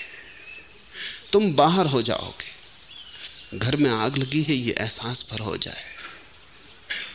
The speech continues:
जैसे कोई भीतर जाता है, वैसे ही सुख दुख एक ही हो जाते, तत्क्षण छूट जाते। जो शेष रह जाता है, वही मोक्ष है। जो शेष रह जाता है, वही तुम हो।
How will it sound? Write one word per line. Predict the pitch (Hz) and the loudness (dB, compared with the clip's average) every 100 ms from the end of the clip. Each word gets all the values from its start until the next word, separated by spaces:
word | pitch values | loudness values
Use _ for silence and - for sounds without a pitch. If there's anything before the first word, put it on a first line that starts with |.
| - - - - - - - - - | -16 -16 -16 -12 -12 -12 -16 -16 0
जैसे | 151 165 160 | 2 2 2
कोई | 147 123 | 2 0
भीतर | 95 98 117 120 | 0 -2 0 -2
जाता | - 82 - - | 0 -2 -2 -4
है, | - - - - - - - - - - - - - - - - - | -4 -10 -12 -16 -18 -18 -16 -18 -20 -20 -20 -20 -20 -20 -20 -18 -2
वैसे | 107 131 - | 0 2 2
ही | 123 113 | 0 2
सुख | - 139 - | 0 0 -4
दुख | - - 139 - - - | -4 -2 0 -2 -4 4
एक | 147 139 | 4 4
ही | - 135 | 2 2
हो | 113 101 | 2 2
जाते, | 95 - - - - - - - - | 0 -2 -6 -10 -18 -20 -20 -20 -6
तत्क्षण | - - - - 143 | -4 -2 -4 0 0
छूट | - 110 - | 0 -2 -2
जाते। | - - - - - - - - - - | -4 -8 -12 -14 -20 -16 -8 -6 -6 -4
जो | 120 | 0
शेष | 117 - 143 139 - | 2 2 2 2 0
रह | 90 101 | 0 0
जाता | - 107 - | 0 0 -2
है, | 113 | -2
वही | 104 104 107 | 0 0 -2
मोक्ष | 107 101 - - - | 0 -2 -2 -2 -2
है। | - - - - - - - - - - - - - 110 | -6 -10 -18 -20 -20 -20 -20 -20 -20 -20 -20 -10 -10 -2
जो | 120 | 0
शेष | 127 - 139 147 - | 2 2 2 2 0
रह | 104 | -2
जाता | 101 107 - | -2 -2 -2
है, | 120 123 | -2 0
वही | 117 113 | 0 0
तुम | 123 135 139 | 0 0 0
हो। | - - | -4 -16